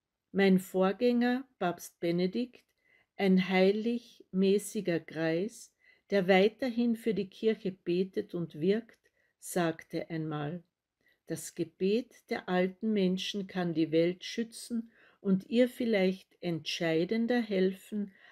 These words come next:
als die rastlosen Anstrengungen vieler Menschen." Das hat er zweitausendzwölf, fast am Ende seines Pontifikats, gesagt.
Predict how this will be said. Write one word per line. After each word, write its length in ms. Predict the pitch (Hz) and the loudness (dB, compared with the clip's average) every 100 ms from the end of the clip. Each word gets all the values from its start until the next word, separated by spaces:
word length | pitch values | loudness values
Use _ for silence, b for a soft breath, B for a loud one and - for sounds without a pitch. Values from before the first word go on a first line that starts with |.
| B - | B -2
als 340 | 175 160 - | -2 -2 -4
die 140 | 165 | -4
rastlosen 1080 | 160 156 208 - - - 226 220 220 226 220 - | -2 -2 -2 -6 -12 -2 0 0 -2 -4 -4 -4
Anstrengungen 1080 | 170 170 180 - - 180 185 190 185 175 175 | -4 -2 -2 -4 -2 -2 2 4 4 2 -2
vieler 460 | - - 175 170 185 | -8 -8 -4 0 0
Menschen." 680 | 175 147 139 - 143 - _ _ _ _ _ b b b b | 0 -2 -6 -10 -12 -16 _ _ _ _ _ b b b b
Das 240 | 190 190 214 | -6 -4 -2
hat 200 | 220 240 | 0 -2
er 100 | 233 | -4
zweitausendzwölf, 1800 | - 196 202 220 226 226 196 - 185 175 170 _ - - 185 185 196 262 - _ b b b b | 0 0 0 -2 -4 -6 -6 -6 0 0 0 _ -16 -2 2 4 4 0 -6 _ b b b b
fast 440 | _ 240 247 - 196 | _ 2 2 0 -2
am 160 | 190 - | -2 0
Ende 320 | 190 214 254 | 0 2 0
seines 560 | 247 220 202 196 185 - | -2 0 2 2 -2 -6
Pontifikats, 1120 | - 190 190 170 160 - - 156 165 - - | -2 -2 -2 -6 -12 -12 -8 -8 -8 -12 -12
gesagt. 600 | 196 190 - 143 143 _ | -10 -10 -10 -10 -12 _